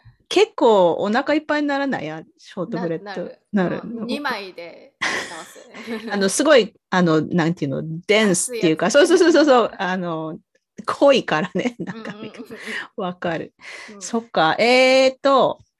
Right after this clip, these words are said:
Speaker 1: 前回のその英語のポッドキャストでは、なんか結構、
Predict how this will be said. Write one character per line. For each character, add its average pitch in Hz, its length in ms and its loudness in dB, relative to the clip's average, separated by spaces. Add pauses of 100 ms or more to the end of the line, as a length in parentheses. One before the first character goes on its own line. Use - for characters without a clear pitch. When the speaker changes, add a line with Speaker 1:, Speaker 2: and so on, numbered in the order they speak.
(260)
Speaker 1:
前 359 220 2
回 240 160 2
の 180 60 2
そ 175 100 -4
の 165 80 -4
英 262 180 -2
語 302 100 -2
の 285 100 -6
ポ 294 80 -6
ッ - 20 -4
ド 285 140 -14
キ 330 100 -6
ャ 294 40 -6
ス - 120 -16
ト - 80 -8
で 160 80 -6
は、 180 400 -6
な 185 120 -8
ん - 20 -10
か 160 100 -10
結 240 220 -2
構、 170 240 -4